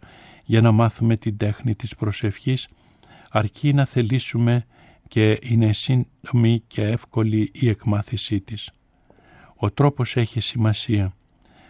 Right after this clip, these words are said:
Να προσευχόμαστε με νυφαλιότητα και συντριβή, να ζητάμε τα πνευματικά, τη συγχώρεση των αδελφών, να μισούμε τα πάθη μας,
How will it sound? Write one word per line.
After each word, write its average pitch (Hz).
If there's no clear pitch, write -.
Να 107
προσευχόμαστε 127
με 123
νυφαλιότητα 117
και 110
συντριβή, 107
να 113
ζητάμε 131
τα 127
πνευματικά, 110
τη -
συγχώρεση 127
των 113
αδελφών, 101
να 117
μισούμε 131
τα 113
πάθη 123
μας, 98